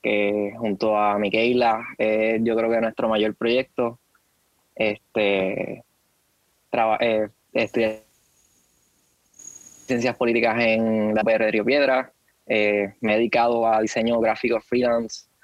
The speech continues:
empecé autodidacta, después trabajé poquito con agencias, eh, trabajé con una marca, eh, después me fui freelance y ahora pues estoy dándole full al, al proyecto de Salón Boricua, que es lo que estamos bregando más.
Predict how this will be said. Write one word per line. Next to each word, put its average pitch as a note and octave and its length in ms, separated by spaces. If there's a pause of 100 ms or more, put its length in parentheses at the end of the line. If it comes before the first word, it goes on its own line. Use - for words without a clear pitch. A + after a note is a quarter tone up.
(720)
empecé A#2+ 500
autodidacta, B2 960
después A2+ 320
trabajé A#2 680
poquito A2+ 300
con A2 240
agencias, B2 760 (120)
eh, G#2+ 180
trabajé G#2+ 300
con A2 120
una A2 160
marca, A#2+ 680 (460)
eh, G#2+ 280
después G#2+ 280
me A2 100
fui A#2 140
freelance C#3 920
y A2+ 180
ahora A2 300
pues A2 180
estoy A2 380
dándole A2+ 480
full A#2+ 180
al, A2+ 240
al A2+ 160
proyecto A2+ 380
de A2+ 80
Salón A2+ 280
Boricua, B2 320
que G#2+ 100
es G#2+ 60
lo G#2 120
que G#2+ 80
estamos G#2+ 340
bregando G#2+ 420
más. B2+ 200